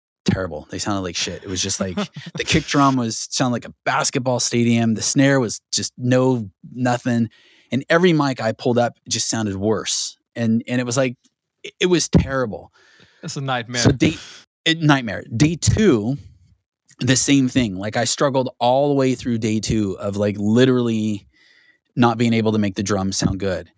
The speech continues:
Speaker 1: By day three, <laughs> the band was starting to visibly look upset with me. Like, they're just looking at me going,
Speaker 2: <laughs>
Speaker 1: "We flew this guy all the way over from, from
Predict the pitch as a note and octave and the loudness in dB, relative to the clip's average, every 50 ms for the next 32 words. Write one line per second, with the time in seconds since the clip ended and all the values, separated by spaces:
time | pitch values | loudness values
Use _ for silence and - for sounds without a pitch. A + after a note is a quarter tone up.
0 | - - - _ _ _ _ _ _ _ - A#2 A#2+ B2 B2 A#2+ C3+ C3 B2 A#2 | -20 -20 -20 _ _ _ _ _ _ _ -2 0 2 2 2 2 0 0 0 -2
1 | - - - E3+ F#3 G#3 G3+ E3 A#2+ G#2+ G#2+ A#2 B2 - - - - - A2+ A2+ | -6 -4 0 2 4 4 4 4 2 0 -2 -6 -6 -8 -12 -14 -10 -8 -6 -6
2 | - - - _ _ _ _ _ _ - C3+ A#2+ C3+ C3 C#3 D3+ D#3 D3+ C#3 - | -8 -8 -14 _ _ _ _ _ _ 0 2 4 4 6 6 6 6 4 2 0
3 | - C3+ B2+ B2+ B2 A#2+ G#2+ A#2+ A2+ A2 G#2 G#2 A#2 B2 B2 B2 A#2 A2 A2 A2 | 0 0 2 2 2 0 0 0 -2 -2 -2 0 0 0 0 0 -2 0 0 0
4 | A2 G#2+ G#2 G#2+ G#2 F#2+ - - - G#2 - - B2 A2+ G#2 G#2 F#2 F2+ G2 E2+ | 0 0 0 0 0 -2 -4 -6 -6 -4 0 0 0 0 -2 -4 -8 -8 -6 -6
5 | E2 E2+ F#2 F2+ - A#2 A#2 A#2 A#2 B2+ B2 - B2+ A2+ - A#2+ A#2+ A#2+ A2+ A2 | -6 -6 -8 -6 -2 0 0 2 2 0 0 0 0 2 2 2 2 2 0 0
6 | G#2+ G#2+ G#2+ G#2+ G#2 G#2 D#3 - F3+ E3 - - - - _ _ _ _ _ _ | 0 0 2 2 0 -2 -2 -4 -6 -6 -6 -8 -20 -20 _ _ _ _ _ _
7 | _ - - - B2+ C3 D3+ E3 D#3+ D3 C#3 - - - - D3+ D#3+ F3 F#3+ F3+ | _ -14 -6 -2 2 4 4 4 2 0 -4 -8 -10 -2 2 6 6 6 6 4
8 | E3+ - - - C3+ C3+ C3 C3+ B2+ A#2 B2+ C#3+ E3 E3+ E3 D#3 C#3+ C3+ B2+ B2 | 2 0 0 -2 0 0 0 0 0 0 2 4 4 6 6 6 6 6 6 4
9 | A#2+ A#2+ B2 A#2 A2 - A#2+ A2+ A2+ A2+ A2+ A2+ A#2 - - A#2 A#2 A#2 A2 G#2 | 2 0 -2 -2 -2 0 2 2 4 4 2 0 -4 -2 0 2 2 2 2 -2